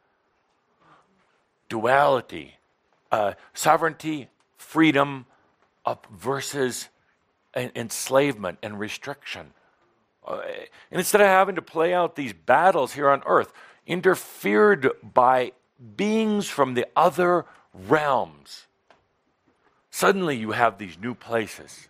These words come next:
They've been seeded with high consciousness,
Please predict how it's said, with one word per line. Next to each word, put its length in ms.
They've 220
been 220
seeded 920
with 180
high 440
consciousness, 1120